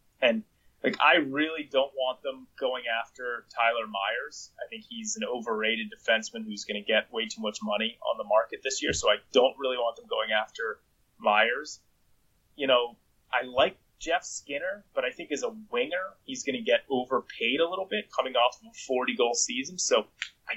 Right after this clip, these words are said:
don't really love the idea of going after Skinner, but I wouldn't be, you know, I wouldn't be horrified if they got him. Um, but it's mainly a lot of these overrated defensemen that I, I have no interest in, like Tyler Myers, Anton Strawman,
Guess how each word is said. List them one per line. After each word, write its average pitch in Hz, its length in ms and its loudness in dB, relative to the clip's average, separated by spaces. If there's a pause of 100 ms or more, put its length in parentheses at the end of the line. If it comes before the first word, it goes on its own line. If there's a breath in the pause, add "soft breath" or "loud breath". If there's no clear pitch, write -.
don't 175 220 8
really 160 240 4
love 117 340 6
the 165 140 2
idea 165 280 -4
of 156 80 -14
going 151 220 -6 (100)
after - 160 -12
Skinner, 160 520 -10
but 117 100 2
I 110 80 2
wouldn't 131 240 0
be, 117 180 -12 (360)
you 196 80 -10
know, 147 80 4
I 120 60 4
wouldn't 156 200 -6
be 254 240 -8 (540)
horrified - 640 4
if - 80 -20
they 104 60 -12 (100)
got 101 260 -6
him. - 80 -20 (1040)
Um, 123 320 0
but 170 120 6
it's - 120 -6
mainly 214 320 0
a 151 80 4
lot 143 220 6
of - 40 -14
these 131 360 -10 (100)
overrated 127 480 2
defensemen 110 640 -8
that 107 100 -6
I, 101 260 0
I - 20 -4
have 104 260 -10
no 101 240 -4
interest - 320 -10
in, 95 100 -4
like 95 160 -6
Tyler 104 320 6
Myers, 98 460 0 (100)
Anton 107 240 -6
Strawman, 98 560 -2